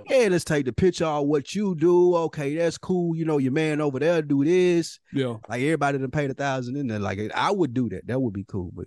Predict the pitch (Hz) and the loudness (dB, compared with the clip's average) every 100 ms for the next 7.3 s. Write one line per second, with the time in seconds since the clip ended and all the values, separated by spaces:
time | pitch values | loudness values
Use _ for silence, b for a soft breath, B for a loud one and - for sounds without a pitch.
0 | - 104 131 143 - 120 101 90 - - | -10 -6 -4 -4 -6 -6 -4 -8 -12 -4
1 | 117 131 113 113 101 101 120 - 113 104 | 0 2 0 0 -2 -4 -4 -2 -4 -4
2 | 104 104 110 92 - 107 101 - 113 110 | -6 -4 -4 -4 -6 -6 -6 -8 -6 -6
3 | - 92 117 120 131 120 117 139 185 190 | -6 -6 -2 0 0 0 -4 -2 0 0
4 | 175 131 113 90 76 - - 587 523 - | 0 0 -2 -6 -4 0 0 -2 -8 -12
5 | - 113 110 - - 339 - - 262 - | -12 -6 -6 -8 -4 -4 -4 -6 -6 -4
6 | - - - 139 - 104 104 - 170 165 | -6 -6 -4 -4 -4 -6 -12 -10 -8 -10
7 | 180 90 104 | -14 -16 -16